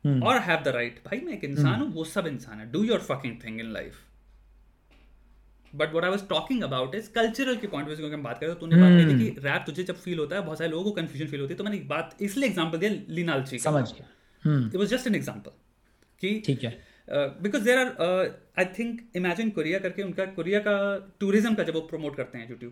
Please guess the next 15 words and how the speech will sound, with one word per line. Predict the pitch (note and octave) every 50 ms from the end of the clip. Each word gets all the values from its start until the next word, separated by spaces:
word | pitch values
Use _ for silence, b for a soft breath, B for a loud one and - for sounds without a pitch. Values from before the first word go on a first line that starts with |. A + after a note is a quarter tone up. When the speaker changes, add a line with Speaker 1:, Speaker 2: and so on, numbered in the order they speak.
| - -
Speaker 2:
पे, | - C3 - - - -
Speaker 1:
हम्म। | D3 D#3+ D#3+ D3+ C3+
Speaker 2:
they | C#3+ E3 G3+
make | A#3 A#3+ - - - - - F#3
incredible | F3+ F#3 - F3+ F#3 F3+ G3+ G3+ G3 D3
videos, | C3+ A#2+ A#2 A2+ A2 A2 G#2+ - _ - -
it's | - C3+ C#3 D#3
called | D3 C#3+ D3
Imagine | D3 C3 B2+ C#3 D3 C3+
Your | B2+ C3
Korea | C3+ B2+ C#3+
or | C#3+ C3+
something | B2+ B2+ B2 A#2+ A2+
like | A2+ G#2+ G#2+
that। | - F#2+